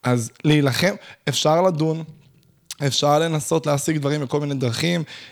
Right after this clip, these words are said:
אפשר לפתח, אבל מלחמה במהות הבסיסי, הבסיסי שלה, של ה-, ה-, ה-, ה-, אני הפרה-היסטורי,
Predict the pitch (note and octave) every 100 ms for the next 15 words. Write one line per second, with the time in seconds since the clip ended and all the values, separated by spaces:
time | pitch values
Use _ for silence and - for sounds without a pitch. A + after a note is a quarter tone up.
0 | - C3 - D#3+ D#3 C3+ C#3+ D3+ - C#3
1 | B2 B2 B2 A#2+ B2 C#3 G3+ D3+ C3+ B2+
2 | F#3+ F#3+ E3 D3 B2+ E3 F3+ - - -
3 | - - B2 - - A#2 E3+ F3 G#3+ G#3
4 | G#3 - C3 A#2 - C#3 A#2 - A2+ -
5 | C#3+ B2 A#2+ A#2+ - D3+ C3+ - E3+ F#3